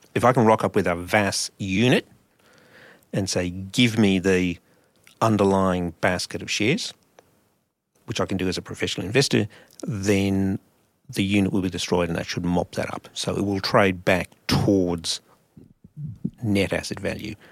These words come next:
There'll always be a slight spread, but in the case of vas, it's a few basis points or a few point zero ones of a percentage. And it's based on those sort of trades.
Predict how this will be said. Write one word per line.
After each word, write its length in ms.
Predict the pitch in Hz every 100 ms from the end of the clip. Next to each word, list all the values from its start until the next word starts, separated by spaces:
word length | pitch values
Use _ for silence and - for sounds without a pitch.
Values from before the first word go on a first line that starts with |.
| - -
There'll 180 | 139 160
always 200 | 151 101
be 180 | 107
a 60 | 92
slight 420 | - - 110 107
spread, 300 | - 131 170 - - - _ _ _ _ _
but 140 | 95
in 240 | 92 90 95
the 80 | 95
case 280 | 131 120
of 100 | 90
vas, 320 | 82 85 87 85
it's 180 | -
a 40 | -
few 380 | - - 98 87
basis 340 | 85 - 80
points 340 | - - -
or 60 | -
a 20 | - -
few 200 | 98 90 - _ - _
point 360 | - 110 98 -
zero 240 | 107 90
ones 400 | 87 90 85 85
of 100 | 87
a 40 | -
percentage. 640 | - - - - - - _ _ _ _ _ - - - - -
And 160 | 101
it's 180 | 92 - - _ _ _ _
based 360 | 113 104 - 113
on 160 | 92
those 220 | 90 85
sort 220 | - 110 -
of 60 |
trades. 440 | - - 92 -